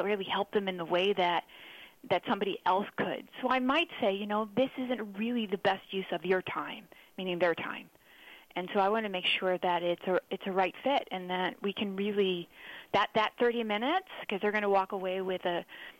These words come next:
a three-step plan, I wanna make sure that we can accomplish that goal during that time.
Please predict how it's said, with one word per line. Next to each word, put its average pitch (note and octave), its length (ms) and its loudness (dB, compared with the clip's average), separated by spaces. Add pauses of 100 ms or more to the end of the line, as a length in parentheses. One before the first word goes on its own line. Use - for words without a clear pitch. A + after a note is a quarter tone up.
(140)
a - 60 -4
three-step G3 500 0
plan, A#3 560 0
I A3+ 60 2
wanna B3+ 160 2
make G3 160 -2
sure - 120 0
that F#3 160 0
we G3+ 80 -4
can F3+ 340 -8
accomplish A#3 760 -2
that G3 240 0
goal D#3+ 400 2
during E3 300 -2
that - 180 -4
time. - 320 -8